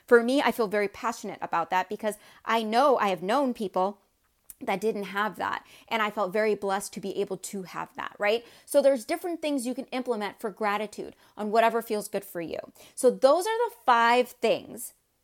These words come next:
to implement in your daily practice. And it kinda helps you so you can just pick some things to do every single day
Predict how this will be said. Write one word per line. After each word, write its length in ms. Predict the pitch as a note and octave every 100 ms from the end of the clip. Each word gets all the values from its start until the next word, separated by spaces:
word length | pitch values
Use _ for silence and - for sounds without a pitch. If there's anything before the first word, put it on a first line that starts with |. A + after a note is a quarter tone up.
| _ _ -
to 200 | C#4 -
implement 600 | C4+ C4 C4 A3 F3+ F3+ -
in 420 | A3+ B3 C#4 C#4+ -
your 260 | G#3 G#3
daily 680 | F#3+ G3 G#3 G#3+ G#3 A3 A3+ _
practice. 720 | - G#3+ F#3+ - - - - - - -
And 100 | A#3
it 100 | A#3+
kinda 340 | B3 - G4+ C5
helps 220 | F4 D#4+ E4
you 80 |
so 100 | D#4
you 160 | B3+ A#3+
can 160 | C4 A#3+
just 300 | A#3+ - -
pick 400 | D#4 D#4+ D#4+ - -
some 300 | - D4+ C#4
things 340 | C4 B3+ B3
to 120 | - A3+
do 380 | G#3+ G#3+ G#3 _ _ -
every 340 | A#3 B3 C#4+
single 400 | C#4+ D4 D4 E4+
day 540 | D4+ C#4 F#3+ D#3+ A3+